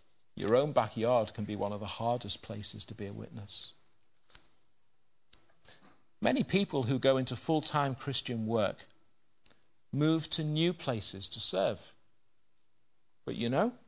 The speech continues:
sometimes the more difficult calling is to stay right where you are.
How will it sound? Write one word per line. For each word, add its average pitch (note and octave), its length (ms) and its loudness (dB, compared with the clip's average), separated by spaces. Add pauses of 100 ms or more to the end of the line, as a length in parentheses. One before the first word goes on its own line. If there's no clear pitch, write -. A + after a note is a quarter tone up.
(1160)
sometimes C3+ 960 2 (880)
the C#3 140 4
more D#3 320 4
difficult D3 540 -2
calling F#2 500 -4 (880)
is A#2 180 0
to A2+ 100 -2
stay G2+ 320 2
right A2 280 -6
where D2 160 -6
you C#3+ 200 -6
are. D#3+ 200 -10